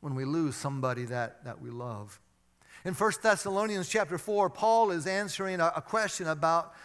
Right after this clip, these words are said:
uh, those believers who have died since the resurrection. And some of the Thessalonians seemed unsure of, of where their deceased loved ones were. Perhaps they thought that, that all Christians would li-,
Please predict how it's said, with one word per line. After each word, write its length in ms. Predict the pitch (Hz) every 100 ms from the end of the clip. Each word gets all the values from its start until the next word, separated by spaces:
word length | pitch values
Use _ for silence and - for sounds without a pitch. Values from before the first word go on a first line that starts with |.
| -
uh, 80 | 165
those 300 | 165 196 156
believers 640 | 180 170 196 185 156 143
who 140 | 190 160
have 240 | 147 131
died 520 | 160 165 135 123 117 - _ _ _ _ _
since 260 | - 160 -
the 140 | 147
resurrection. 640 | 147 151 147 156 175 165
And 100 | 151
some 140 | 147 226
of 60 | 214
the 120 | -
Thessalonians 720 | 214 190 185 185 214 196 165
seemed 300 | - 226 202
unsure 560 | 180 180 - 254 247 170
of, 140 | 143 - -
of 180 | 175 151
where 180 | 165 208
their 140 | 196
deceased 540 | 180 175 - 226 196 -
loved 280 | 185 196 170
ones 360 | 147 143 131
were. 320 | 160 185 180 135
Perhaps 480 | 170 175 214 175
they 140 | 185 175
thought 320 | 165 185 180
that, 180 | 165 147 - -
that 120 | 165
all 200 | 185 214
Christians 560 | 202 - 226 - 165 135
would 120 | 160
li-, 360 | 170 208 208